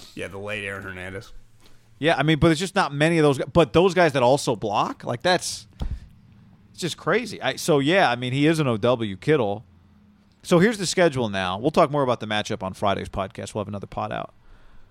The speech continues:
Speaker 2: Uh, so the Rams this week, then Washington on the road, then Carolina. And by, keep in mind, we're talking four to six weeks was the report on both these guys. Juszczyk didn't have surgery. McGlinchey did.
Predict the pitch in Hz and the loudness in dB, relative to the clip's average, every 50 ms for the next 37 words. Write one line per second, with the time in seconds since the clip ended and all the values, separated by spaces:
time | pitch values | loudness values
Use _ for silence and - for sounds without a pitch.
0 | _ - - _ _ _ _ _ _ _ - 135 127 123 120 117 117 117 113 104 | _ -20 -20 _ _ _ _ _ _ _ 2 4 4 6 6 6 6 4 4 2
1 | - _ - - - 156 139 131 120 139 147 170 180 196 190 180 175 - - 160 | -2 _ -6 0 2 4 4 4 4 4 2 4 2 2 0 -2 -2 -2 -2 -2
2 | 147 151 180 - _ _ _ _ _ - - - _ _ _ _ _ - _ _ | -2 -2 -4 -6 _ _ _ _ _ -20 -20 -20 _ _ _ _ _ -20 _ _
3 | - 117 135 131 131 127 120 123 131 147 143 - 170 151 175 165 160 160 151 131 | -8 -2 0 0 2 4 4 6 6 6 4 0 -4 -4 -2 0 0 0 0 0
4 | 120 113 110 107 107 113 127 - _ _ _ _ - - _ - - _ - 131 | 0 0 0 0 0 -2 -6 -10 _ _ _ _ -20 -20 _ -20 -20 _ -8 -6
5 | 117 110 - - 147 143 143 151 151 139 123 104 98 95 98 98 101 117 135 - | -6 -6 -4 0 0 2 2 2 2 0 0 -2 -4 -6 -8 -10 -14 -14 -16 -16
6 | _ - 143 131 120 135 123 120 117 - - 127 110 104 104 95 90 87 90 - | _ -4 -4 0 2 4 4 4 2 0 -4 -4 -2 -2 -4 -4 -4 -6 -8 -12
7 | - - 107 110 104 - 113 107 - 107 95 - - 131 135 131 120 - - - | -14 -12 -10 -6 -2 0 0 0 0 -2 -6 -2 2 4 4 4 4 0 0 -2
8 | 131 - - 110 110 113 101 - 107 98 - 104 98 92 90 113 117 104 95 95 | -4 -4 -4 -4 -4 -4 -4 -4 -6 -6 -6 -6 -6 -4 -2 0 0 0 0 -2
9 | 98 - - 127 120 113 - 117 110 95 - - 104 92 85 87 87 87 - - | -2 -2 0 0 0 0 -2 -4 -6 -6 -4 -2 -2 0 -2 -2 -4 -8 -12 -6
10 | 120 127 143 135 - - 135 117 - _ _ _ - 156 151 127 120 110 104 98 | -2 0 0 0 0 0 0 0 -2 _ _ _ 0 0 0 0 -2 -4 -4 -4
11 | - - - 113 110 98 104 110 104 98 98 92 - _ _ - - - _ _ | -4 -6 -8 -8 -8 -8 -8 -8 -8 -8 -10 -12 -16 _ _ -20 -20 -20 _ _
12 | _ _ _ _ _ _ - - _ _ _ - 107 - 131 123 - - 107 90 | _ _ _ _ _ _ -20 -20 _ _ _ -10 -4 -2 0 0 0 -4 -8 -6
13 | - 101 87 87 104 | -6 -6 -6 -6 -8